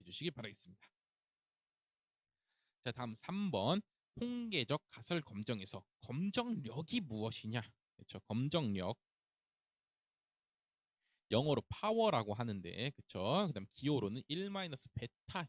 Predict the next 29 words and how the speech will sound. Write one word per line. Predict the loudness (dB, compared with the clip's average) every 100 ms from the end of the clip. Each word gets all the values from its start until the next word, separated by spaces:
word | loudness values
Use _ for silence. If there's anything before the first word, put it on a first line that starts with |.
| -2
요렇게 | 2 2 0
씁니다. | -10 -12 -20 _ _ _ _
그쵸? | -10 -2 0
요 |
베타가 | 0 -2 0 -2
뭐냐면 | -2 -2 -2 -4 -10 -20 _
이 | -6 -2 4
종 | 4 6
오류가 | 4 2 0
발생할 | -6 -8 -4 -4 -4
확률이야. | -4 -4 -6
그쵸? | -10 -8
이 | -6 -2
종 | 0
오류가 | 2 0
발생할 | -4 -4 -4 -6
확률의 | -6 -2 0 -2 _ _
나머지, | -6 0 2 2 -4 -12 _
일에서 | -6 -6
뺀 | -6 -8 -6
나머지 | -4 0 0 -2
값들이 | -14 -20 -12 -6 -4 -6 _ _ _
검정력이라고 | -6 -4 -2 -2 -2 -6 -4 -4 -4
합니다. | -6 -14 -14
그쵸? | -12 -8
우리가 | -4 -2 0
검정력 | 0 0 2 2
어떻게 | 0 -2 -2 0
외웠어? | -2 -4 -2 0